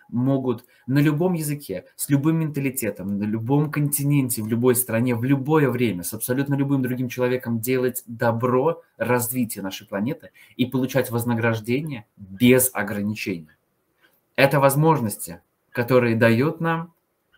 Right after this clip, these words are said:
гениальный ученый и прекрасная компания. А перед вами то, что по-, получается на выходе.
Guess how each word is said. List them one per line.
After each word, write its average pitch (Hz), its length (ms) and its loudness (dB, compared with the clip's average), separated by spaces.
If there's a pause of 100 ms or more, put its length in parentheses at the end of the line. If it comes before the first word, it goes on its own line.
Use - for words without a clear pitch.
гениальный 123 720 2
ученый 143 500 -2 (340)
и 117 140 0
прекрасная 123 760 0
компания. 87 720 -4 (1120)
А 101 100 0
перед 110 320 0
вами 120 420 0 (460)
то, 135 160 4
что 120 260 -2
по-, 104 240 -2
получается 110 960 -2
на 110 200 -2
выходе. 101 460 -8